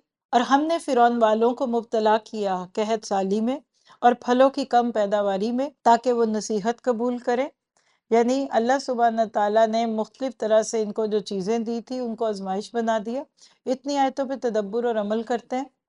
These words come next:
अल्लाह ताला से दुआ करते रहें कि वो आपको अपना फर्मा बरदार बनाए रखे और हक पर कायम रखे। देखिए, आज हक पे हैं, शुक्र कीजिए,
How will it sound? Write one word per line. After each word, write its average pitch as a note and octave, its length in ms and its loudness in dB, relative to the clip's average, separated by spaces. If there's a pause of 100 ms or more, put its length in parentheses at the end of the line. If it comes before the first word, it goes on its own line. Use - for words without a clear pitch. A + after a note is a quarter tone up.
अल्लाह B3 200 6
ताला B3+ 240 2
से C#4 160 -4
दुआ G#3+ 240 2
करते A#3+ 360 -2
रहें B3+ 320 -2
कि B3+ 120 -4
वो A3 120 -2
आपको G#3 320 2
अपना A3+ 260 -2
फर्मा G#3 360 -4
बरदार G3 440 -2
बनाए G#3+ 380 -4
रखे A3+ 360 -6
और C#4 180 -8
हक F#3+ 280 -8
पर G#3 160 -4
कायम G#3 280 -2
रखे। A3 320 -6 (220)
देखिए, A#3 260 -4
आज G#3+ 260 2
हक F#3+ 240 -6
पे A3+ 120 -4 (100)
हैं, A#3+ 220 -4
शुक्र A3+ 400 -6
कीजिए, G3 520 -6